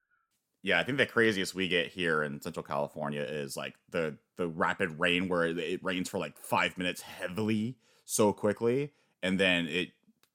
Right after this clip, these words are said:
stops after five more minutes, and then it's kinda sunny, like, ten minutes later.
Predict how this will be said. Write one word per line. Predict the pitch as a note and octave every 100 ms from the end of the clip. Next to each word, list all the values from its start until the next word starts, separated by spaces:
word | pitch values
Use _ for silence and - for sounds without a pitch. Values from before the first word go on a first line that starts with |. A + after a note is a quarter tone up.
| _ -
stops | - E2+ - - - -
after | D#2+ - D2+ C#2+
five | - D#2+ D2+
more | D2
minutes, | D2 C#2
and | D2+
then | D2+
it's | C2+ -
kinda | - E2
sunny, | - G#3 G#2+
like, | C2+ -
ten | F3
minutes | G2+ B1+ -
later. | B1+ A1+